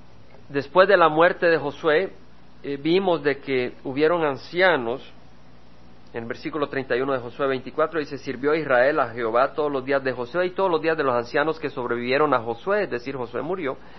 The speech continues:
"y que habían conocido todas las obras que Jehová había hecho por Israel". Pero después vino este periodo, después de los ancianos que habían, eh, conocido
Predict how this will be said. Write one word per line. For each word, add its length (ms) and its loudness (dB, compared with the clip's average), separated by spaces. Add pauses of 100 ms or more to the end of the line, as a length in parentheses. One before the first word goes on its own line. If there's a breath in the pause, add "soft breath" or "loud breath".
(380 loud breath)
"y 140 -6
que 120 2
habían 360 4
conocido 540 -4
todas 220 2
las 200 -2
obras 260 0
que 160 -10
Jehová 280 0
había 260 -2
hecho 240 -8
por 180 -6
Israel". 400 -6 (840 loud breath)
Pero 140 2
después 300 0
vino 180 2
este 240 -2
periodo, 560 0
después 320 -4
de 80 0
los 140 0
ancianos 920 0 (380 soft breath)
que 80 0
habían, 480 0 (220)
eh, 160 -10
conocido 800 -6